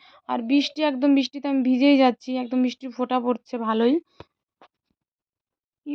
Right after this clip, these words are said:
করবো, বাড়িতে কেউ নেই, ভাই গেছে খেলতে, এখনও বাড়িতে আসেনি, আমি একা একা করছি কাজ। বৃষ্টির ফোঁটা পড়ছে, তোমরা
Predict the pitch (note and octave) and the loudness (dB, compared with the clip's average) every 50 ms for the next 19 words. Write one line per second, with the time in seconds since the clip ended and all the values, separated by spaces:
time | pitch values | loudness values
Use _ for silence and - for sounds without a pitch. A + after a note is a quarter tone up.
0 | C#4+ - D4 C#4 B3+ C4 C4 C4 B3+ B3+ B3 C#4 C4 - C4+ C4 C4 C4+ C4+ B3 | -8 -4 -4 -2 0 0 2 2 2 2 0 -2 -4 -4 -4 -4 -2 -2 0 0
1 | B3 A#3 A#3+ B3 B3 C4 B3+ B3+ - - C#4 C4 _ - C4 B3+ B3+ B3+ A#3+ - | 0 0 0 2 2 0 0 0 -4 -8 -12 -10 _ -6 -4 -2 -2 -4 -4 -6
2 | C4 C4+ D4+ E4 - - - _ _ - C4 B3 C4+ C#4 C#4 C4+ B3+ B3 B3 B3 | -6 -8 -8 -8 -12 -18 -20 _ _ -14 -10 -6 -4 -2 2 2 2 2 2 2
3 | C#4 C4+ C4 C#4 C#4 C#4 C#4 C4+ C4 B3 A#3+ B3 B3+ B3+ B3+ C4 B3+ B3+ _ B3 | 0 0 2 2 2 4 4 4 4 2 2 0 -2 -4 -4 -6 -8 -8 _ -6
4 | B3 G#3+ - - - - - D4+ F4 G4 - _ _ _ _ _ _ _ _ _ | -6 -6 -8 -14 -8 -4 -2 -2 -2 -2 -6 _ _ _ _ _ _ _ _ _
5 | _ _ _ _ _ B3+ B3 B3+ D4 D4 _ _ _ _ _ _ _ _ _ _ | _ _ _ _ _ -8 -6 -6 -6 -8 _ _ _ _ _ _ _ _ _ _
6 | _ _ _ _ _ _ _ _ _ _ _ _ _ _ _ _ _ _ _ _ | _ _ _ _ _ _ _ _ _ _ _ _ _ _ _ _ _ _ _ _
7 | _ _ _ _ _ _ _ _ _ _ _ _ _ _ _ _ _ _ _ _ | _ _ _ _ _ _ _ _ _ _ _ _ _ _ _ _ _ _ _ _
8 | _ _ _ _ - C4 A#3+ C#4 C4 - - D#4 D#4 C#4 - C#4 B3+ C4 A#3+ B3 | _ _ _ _ -16 -12 -10 -10 -10 -10 -12 -14 -10 -6 -4 -2 -2 -2 -2 -2
9 | B3+ A#3+ - C4+ C#4 C#4+ E4 - _ _ _ _ _ _ _ _ _ C#4+ C#4 C#4 | -4 -4 -4 -4 -4 -4 -6 -8 _ _ _ _ _ _ _ _ _ -10 -6 -6
10 | C#4 | -4